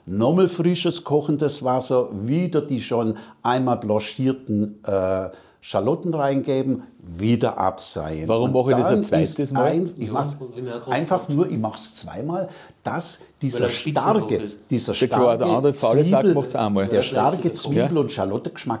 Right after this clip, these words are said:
Speaker 1: ist dann etwas weggenommen. Also ziemlich
Speaker 2: Das heißt,
Speaker 1: stark
Speaker 2: dadurch,
Speaker 1: weggenommen.
Speaker 2: dass ich das Wasser wegleere,
Speaker 1: Ja.
Speaker 2: beim zweiten Mal wird's milder noch.
Speaker 1: Ja, noch
Speaker 2: Okay.
Speaker 1: milder. Deswegen mache ich's immer
Speaker 3: Mhm.
Speaker 1: zweimal, weil ich will dann bei dem Gericht einfach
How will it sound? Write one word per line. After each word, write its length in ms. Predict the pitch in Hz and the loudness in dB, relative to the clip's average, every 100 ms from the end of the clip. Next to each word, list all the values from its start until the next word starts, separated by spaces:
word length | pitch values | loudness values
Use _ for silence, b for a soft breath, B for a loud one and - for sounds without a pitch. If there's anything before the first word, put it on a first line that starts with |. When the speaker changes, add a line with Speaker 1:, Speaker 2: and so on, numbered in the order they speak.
| - | -6
Speaker 1:
ist 220 | 104 - | -8 -4
dann 160 | 127 135 | -2 -2
etwas 420 | 110 - 110 - - | -4 -4 -6 -6 -10
weggenommen. 540 | 80 - 76 85 82 | -12 -12 -14 -14 -10
Also 240 | 101 - | -8 -6
ziemlich 260 | 107 - 147 | -6 -2 2
Speaker 2:
Das 120 | 123 | 4
heißt, 80 | 139 | 2
Speaker 1:
stark 140 | 110 - - | -2 -6 0
Speaker 2:
dadurch, 300 | 131 147 165 | 4 4 4
Speaker 1:
weggenommen. 40 | |
Speaker 2:
dass 160 | 151 143 | 2 2
ich 60 | |
das 180 | 131 117 | 0 2
Wasser 320 | 117 123 127 | 2 2 2
wegleere, 560 | 110 139 156 143 185 220 - B | 2 2 4 6 4 2 -6 B
Speaker 1:
Ja. 120 | 90 | -2
Speaker 2:
beim 180 | 131 139 | 0 0
zweiten 480 | - 120 147 175 | 2 2 2 0
Mal 460 | 160 160 170 170 - - | 4 6 6 4 0 -4
wird's 280 | 135 139 - | 0 2 4
milder 280 | 127 123 101 | 2 4 2
noch. 260 | 92 90 | 0 -2
Speaker 1:
Ja, 220 | 101 120 - | 0 0 0
noch 240 | 156 - | -2 -2
Speaker 2:
Okay. 120 | 127 | -2
Speaker 1:
milder. 260 | 82 - - - _ | -2 -4 -10 -18 _
Deswegen 400 | 123 117 143 139 | -6 -4 -4 -4
mache 280 | 113 117 - | -4 -4 -4
ich's 180 | 147 - | -6 -6
immer 200 | 139 143 | -4 -4
Speaker 3:
Mhm. 60 | 110 | -4
Speaker 1:
zweimal, 720 | 92 101 107 120 87 95 135 B B - | -4 -2 0 0 0 -2 -4 B B -4
weil 140 | 110 | -2
ich 180 | - 117 | -4 -4
will 240 | 131 202 240 | 0 0 0
dann 220 | 156 123 | -2 -4
bei 140 | 110 | -6
dem 240 | 107 110 110 | -4 -6 -4
Gericht 500 | 101 123 170 - - | -4 -4 -6 -8 -8
einfach 600 | 110 120 - 143 143 | -6 -6 -4 -4 -4